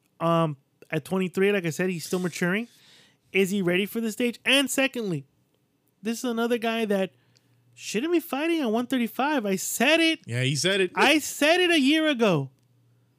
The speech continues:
Speaker 1: Haney, Tank, Ryan, Lopez, and Teofimo Lopez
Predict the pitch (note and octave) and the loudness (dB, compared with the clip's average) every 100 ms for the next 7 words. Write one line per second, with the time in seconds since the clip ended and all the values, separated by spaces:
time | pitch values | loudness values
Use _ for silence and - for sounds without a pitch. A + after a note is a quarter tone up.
0 | _ _ _ _ _ - A3+ C4 C4 C4 | _ _ _ _ _ -4 0 0 0 0
1 | C4 C4 - _ _ _ - G#3+ A3 G#3+ | -2 -4 -8 _ _ _ -4 0 2 0
2 | G#3 - _ F3+ D#3+ E3+ G#3+ G#3 G#3 G#3 | -2 -12 _ -16 -6 -2 0 2 2 0
3 | G#3 G3 _ _ _ - F#3 G3+ - F#3+ | -2 -6 _ _ _ -2 2 2 2 2
4 | G3 F3+ E3 G#3 G3+ G#3 G3+ F#3 E3+ C#3 | 2 -2 -2 0 0 0 0 0 -2 -4